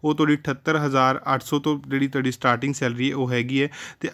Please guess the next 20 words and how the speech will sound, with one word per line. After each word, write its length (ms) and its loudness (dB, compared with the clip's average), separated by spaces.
ਅਲੱਗ-ਅਲੱਗ 420 6
ਜਿਹਦੇ 240 4
ਵਿੱਚ 200 2
ਕੁਆਲੀਫਿਕੇਸ਼ਨ 640 0
ਵਾਲੇ 180 2
ਕੈਂਡੀਡੇਟ 420 0
ਐਲੀਜੀਬਲ 480 0
ਨੇ, 220 -2
even 120 2
ਫਰੈਸ਼ਰਸ 500 2
ਔਰ 180 0
ਐਕਸਪੀਰੀਅੰਸ 480 -2
ਦੋਨਾਂ 300 2
ਦੇ 120 4
ਲਈ 120 4
ਵੈਕੈਂਸੀਜ਼ 520 -2
ਆਊਟ 180 0
ਕੀਤੀਆਂ 320 -4
ਗਈਆਂ 260 0
ਨੇ। 120 2